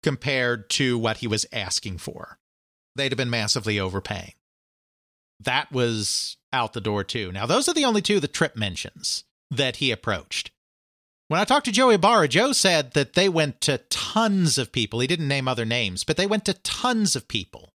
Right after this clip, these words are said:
that either turned them down or the deal wasn't good enough or whatever. The way he told it, John Madden was nowhere near the top of their picks.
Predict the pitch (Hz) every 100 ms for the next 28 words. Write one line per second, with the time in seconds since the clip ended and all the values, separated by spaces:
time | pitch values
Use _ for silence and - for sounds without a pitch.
0 | - 127 131 113 - 147 135 123 - 151
1 | 131 123 120 117 110 107 107 107 104 104
2 | 98 104 101 101 104 101 98 98 95 -
3 | 104 98 95 82 101 - _ _ _ _
4 | _ _ _ - 143 180 196 - 285 -
5 | 180 127 113 113 - _ - 185 190 156
6 | 185 156 143 156 147 135 127 123 127 151
7 | 180 147 110 - 101 85 98 104 - -
8 | - - - -